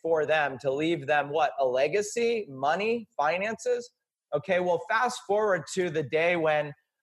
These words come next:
these children who've not been around their dad or their mom who built all the wealth is now expected to manage that wealth or to shoulder the burden of it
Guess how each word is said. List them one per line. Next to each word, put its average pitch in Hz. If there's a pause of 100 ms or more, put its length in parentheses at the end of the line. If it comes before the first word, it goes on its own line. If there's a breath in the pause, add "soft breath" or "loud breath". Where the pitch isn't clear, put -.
(180)
these 180
children 196
who've 175
not 165
been 202
around 180
their 156
dad 160
or 147
their 143
mom 151
who 151
built 170
all 165
the 143
wealth 143 (600)
is 143
now 185
expected 165 (360)
to 180
manage 170
that 139
wealth 117 (100)
or 151
to 147
shoulder 202
the 165
burden 175
of 139
it 127